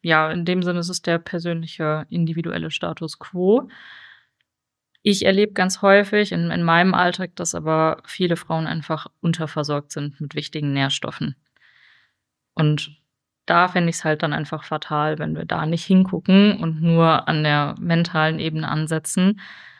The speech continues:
aber vielleicht einfach die Grundlage gar nicht da ist,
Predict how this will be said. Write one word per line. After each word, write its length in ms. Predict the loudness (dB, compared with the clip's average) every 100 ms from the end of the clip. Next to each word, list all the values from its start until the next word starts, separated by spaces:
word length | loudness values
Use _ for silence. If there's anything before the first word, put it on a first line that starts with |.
| _ -2
aber 640 | 0 2 2 2 0 -8 _ _ _
vielleicht 280 | 2 2 2
einfach 200 | -2 -6
die 140 | -4
Grundlage 800 | -4 6 8 8 6 -2 -2 -4
gar 240 | -6 -4 -4
nicht 240 | -6 -6
da 240 | -4 -2 0
ist, 460 | 2 2 0 -4